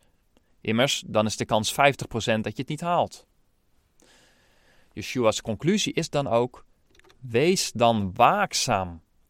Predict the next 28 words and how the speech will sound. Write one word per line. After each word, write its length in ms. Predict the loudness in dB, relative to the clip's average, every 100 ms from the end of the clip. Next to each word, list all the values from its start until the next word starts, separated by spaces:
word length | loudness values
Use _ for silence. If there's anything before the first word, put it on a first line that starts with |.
| _ _
want 220 | -4 -2
u 120 | 0
weet 240 | 2 2
de 160 | 0 -2
dag 500 | 4 4 2 -6 -10 _ _
en 160 | -14 -2
ook 180 | 0 0
het 160 | -4 -8 -2
uur 300 | 2 2 2
niet 340 | 0 -6 -12
waarop 280 | -6 -4 -4
de 80 | -6
Zoon 360 | 0 2 2 -2
des 180 | -6
Mensen 420 | -4 -4 -4 -8 -4
komen 340 | -2 -2 -4
zal." 320 | -8 -10 -12 _ _ _ _ _ _ _ _ _ _ _ _ _ _ _ _ _ _ _ _ _ _ _ _ _ _ _ _ _ _ _ -4
Ten 180 | -2
slotte, 480 | -2 0 0 0 -6 -8 _ _ _ _ _ _ _ _ _ _ -8
we 100 | -4
kunnen 300 | -2 -2 0
zo 240 | 4 4
vaak 340 | 4 0 0
verdeeld 720 | 0 -6 -4 2 4 4 4 0
zijn 420 | -2 -2 -2 -4
in 140 | -6
ons 200 | -6 -8
hart. 420 | -8 -8 -8 -18